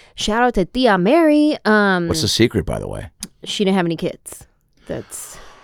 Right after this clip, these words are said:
Speaker 1: her secret.
Speaker 2: Oh, man.
Speaker 1: Yeah. So <laughs>
Speaker 2: S-, yeah, I'm, I'm, uh, my fiance and I go back and forth,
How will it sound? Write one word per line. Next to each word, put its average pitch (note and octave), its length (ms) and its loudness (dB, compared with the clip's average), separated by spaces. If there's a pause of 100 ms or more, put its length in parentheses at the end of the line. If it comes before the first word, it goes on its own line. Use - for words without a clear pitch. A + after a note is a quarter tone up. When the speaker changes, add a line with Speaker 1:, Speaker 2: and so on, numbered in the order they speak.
(120)
Speaker 1:
her F3 100 -4
secret. - 360 -6
Speaker 2:
Oh, E2 240 -4
man. D2 760 -6 (200)
Speaker 1:
Yeah. G3 280 -6 (140)
So G#3+ 500 0
<laughs> - 80 -4
Speaker 2:
S-, F#4 460 4
yeah, D#2+ 360 0
I'm, E2 240 -4
I'm, E2+ 360 -2
uh, F#2+ 120 2 (500)
my E2+ 80 -4
fiance F#2 280 -2
and E2+ 60 2
I D#2+ 60 2
go D#2 120 -2
back D#2 340 -2
and C#2 120 -6
forth, C2 460 -6